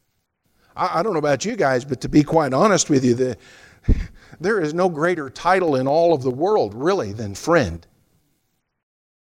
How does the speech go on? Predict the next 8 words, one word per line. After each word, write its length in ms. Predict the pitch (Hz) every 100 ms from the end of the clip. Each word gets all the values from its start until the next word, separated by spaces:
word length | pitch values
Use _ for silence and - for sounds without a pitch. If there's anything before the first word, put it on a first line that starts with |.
| _ -
We've 180 | 147 208
got 180 | 214
some 220 | - 117 107
good 260 | 135 165
friends 420 | 113 147 147 127
in 100 | 107
this 200 | 90 90
church. 400 | - 90 - -